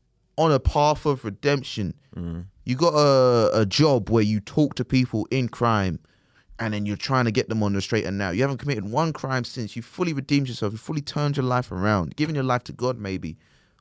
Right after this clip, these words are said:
Speaker 1: But that family
Speaker 2: Why, why, why do you gotta give your life to God?
Speaker 1: Let's just say, just, you know, le-, we're associating it with purity.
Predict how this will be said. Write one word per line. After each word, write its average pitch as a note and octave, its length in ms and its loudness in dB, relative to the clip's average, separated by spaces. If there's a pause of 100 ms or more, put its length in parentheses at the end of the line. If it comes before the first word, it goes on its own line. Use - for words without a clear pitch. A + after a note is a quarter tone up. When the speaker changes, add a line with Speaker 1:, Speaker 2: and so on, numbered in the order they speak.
Speaker 1:
But D3 140 -2
that D3 160 0
family C3 560 0 (240)
Speaker 2:
Why, C3+ 140 0
why, C#3+ 160 2
why D#3 140 2
do D#3 40 -4
you D3+ 60 -6
gotta D#3+ 160 0
give C#3+ 120 -6
your D#3 100 -4
life D#3+ 160 -2
to B2 80 -18
God? D3+ 340 -4 (280)
Speaker 1:
Let's A#2+ 260 0
just - 200 -6
say, E2+ 340 -2
just, - 300 -8
you F#2 60 -4
know, C#2 160 -4
le-, F2+ 340 -2
we're F2+ 120 -4
associating F#2+ 460 -4
it C2 60 -10
with D#2+ 160 -12 (600)
purity. F2 600 -6